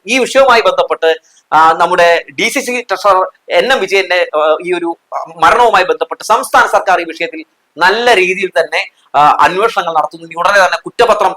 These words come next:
സമർപ്പിക്കുന്ന സാഹചര്യം ഉണ്ടാകും. എല്ലാവരുടെയും തന്നെ മൊഴി രേഖപ്പെടുത്തിയതായിട്ടാണ് നമുക്ക് മനസ്സിലാക്കാൻ സാധിക്കുന്നത്. ഇതിൽ അതിശക്തമായ നടപടി ഉണ്ടാകും,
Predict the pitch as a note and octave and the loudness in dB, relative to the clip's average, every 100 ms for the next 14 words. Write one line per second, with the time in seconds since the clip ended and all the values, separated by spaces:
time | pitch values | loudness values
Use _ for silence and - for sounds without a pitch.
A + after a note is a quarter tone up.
0 | - - E3+ E3+ E3 D#3+ D3 E3 D#3+ D3+ | -6 -4 -4 -6 -8 -2 -2 -2 -6 -2
1 | D3+ D#3+ D#3+ F#3 F#3+ F#3 F3 E3+ D#3+ D#3+ | -2 -2 2 4 4 0 -4 -8 -8 -4
2 | G3 A3 E3+ F3+ E3 - E3 D#3 D3+ C#3+ | -2 0 0 -2 -12 -8 -2 0 0 -4
3 | D3+ - D3 - F3 A3 E3 D#3 D3+ D#3 | -6 -10 -12 -2 -2 0 0 -2 -2 -14
4 | D#3 - - - G3+ A#3+ B3+ D#3+ G#3 G#3 | -16 -18 -20 -12 -4 -2 0 0 0 -2
5 | - C#4 C#4 C#4 B3 A#3 A#3 G#3+ F#3+ F3 | 0 2 4 4 4 2 0 -2 2 2
6 | F3+ | 0